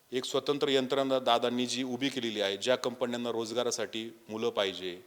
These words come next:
कायमस्वरूपी नोकऱ्यांसाठी मुलं पाहिजे, त्याची रिक्वायरमेंट देखील ऑफिसला नोट डाऊन होते. आणि मग दादांच्या ऑफिसमधून त्या संबंधित विद्यार्थ्याला फोन जातो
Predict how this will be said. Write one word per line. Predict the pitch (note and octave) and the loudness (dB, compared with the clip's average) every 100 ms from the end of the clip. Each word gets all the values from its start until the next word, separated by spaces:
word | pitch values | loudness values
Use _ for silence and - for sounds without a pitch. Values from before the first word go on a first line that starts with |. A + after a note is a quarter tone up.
| - - _ | -20 -20 _
कायमस्वरूपी | A2 A#2 A#2 A#2+ A#2 | 2 2 0 -6 -6
नोकऱ्यांसाठी | A2+ G#2+ A#2+ A2 G#2+ G#2+ | -6 -4 -6 -4 -6 -6
मुलं | G#2+ A2+ | -2 -2
पाहिजे, | A2 F#2 F2 E2+ - - - - - | 0 -2 -4 -8 -12 -20 -20 -20 -6
त्याची | A2+ - C3+ | -4 0 2
रिक्वायरमेंट | B2 C3 B2+ B2+ B2+ | 2 2 2 0 -2
देखील | B2+ B2+ | -2 0
ऑफिसला | A2 A2 A#2 A#2 | 0 -2 -6 -6
नोट | A2 G#2 | -4 -4
डाऊन | G#2 G#2 | -2 -2
होते. | F2+ D#2+ D2+ - _ - - - _ - | -4 -10 -16 -20 _ -20 -20 -20 _ -8
आणि | A2+ | -4
मग | C3+ | 4
दादांच्या | B2+ B2+ C3+ C3+ C#3 | 6 6 6 4 2
ऑफिसमधून | C3+ B2+ C3 B2 C#3 | 2 -2 -4 -4 -4
त्या | C3+ B2+ | -4 -4
संबंधित | A#2+ A2+ A#2 A#2 | -4 -6 -4 -6
विद्यार्थ्याला | A2+ A2+ A2 A2+ | -6 -6 -4 -4
फोन | A2+ A#2+ C3+ | -4 -4 -2
जातो | A#2 F#2 E2+ E2+ | 0 -2 -4 -10